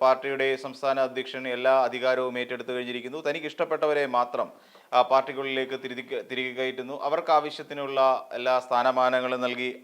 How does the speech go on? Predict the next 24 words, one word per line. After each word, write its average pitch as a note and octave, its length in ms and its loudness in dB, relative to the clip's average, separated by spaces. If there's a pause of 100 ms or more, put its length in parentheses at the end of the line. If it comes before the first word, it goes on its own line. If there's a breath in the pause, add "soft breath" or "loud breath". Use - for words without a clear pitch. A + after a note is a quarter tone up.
(120)
ആശീർവദിക്കുകയും B2+ 760 -6
അനുഗ്രഹിക്കുകയും C#3 720 -4 (120)
ചെയ്യുന്നു. A#2+ 300 -6 (160)
എന്തുകൊണ്ട് G3+ 380 2
ഇങ്ങനെ C#3+ 240 -4
സംഭവിക്കുന്നു? G2 520 -12 (960 soft breath)
നമ്മൾ F#3 200 4
പലപ്പോഴും F3+ 360 8
ആലോചിച്ചിട്ടുണ്ട്. D3+ 400 6
ഇനിയും F#3+ 200 0 (160)
കെ E3 160 2
സുരേന്ദ്രൻ E3+ 460 -2
എന്ന് E3 120 -2
പറയുന്ന D#3 340 2
ഒരു D3+ 160 2
നേതാവിനോടോ C#3+ 560 2 (100)
വി C#3+ 60 -2 (100)
മുരളീധരൻ D3+ 440 -4
എന്ന് D3 160 -6
പറയുന്ന C#3 300 -2
നേതാവിനോടോ C3 520 0 (140)
ഏതെങ്കിലും D#3 400 -2
തരത്തിലുള്ള C3+ 420 -2 (460)
ദേഷ്യമോ C3+ 520 0